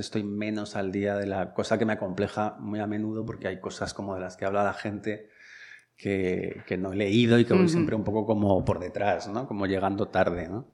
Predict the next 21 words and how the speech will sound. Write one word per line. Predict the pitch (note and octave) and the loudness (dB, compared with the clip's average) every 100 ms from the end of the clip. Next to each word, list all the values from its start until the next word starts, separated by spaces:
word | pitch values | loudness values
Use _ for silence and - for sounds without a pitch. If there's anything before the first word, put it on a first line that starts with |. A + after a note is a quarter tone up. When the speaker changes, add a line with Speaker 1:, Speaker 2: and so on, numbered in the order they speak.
| _ | _
Speaker 2:
Ajá. | - C3+ - C#3 F3 | -2 0 -2 -6 -4
Speaker 1:
Pero | F#2 F#2+ F#2 F#2+ G2 G#2 - - F#2 | -2 2 2 2 -2 -8 -14 -12 -2
si | - A#2 | 4 4
tuviese | A2+ A#2+ B2 B2 D3+ | 8 10 12 12 10
que | D3+ | 10
elegir, | C#3+ - C3 B2+ | 10 10 6 6
desde | C3+ A2+ A2 | 6 4 6
luego, | A2+ B2 | 6 4
o | |
sea, | A#2 G#2+ G2+ | 4 2 2
yo | G#2 G#2 | 0 -2
creo | A2 | 0
que | - A#2 G#2 - - - - - - _ - | 6 6 4 -4 -20 -20 -20 -20 -20 _ -16
a | - G2+ G2 | -6 0 2
la, | G2 F#2+ F#2 | 2 0 -2
a | F#2+ G2 | -2 0
la | G2 | 2
literatura | G2 F#2+ F#2+ F#2+ A2+ G#2+ | 0 0 0 2 2 4
como | A2+ | 2
escritor | G#2+ - G2+ G#2+ G#2+ | 0 -2 0 2 4
llegas | G#2 G2+ G#2 - - | 6 6 4 0 -12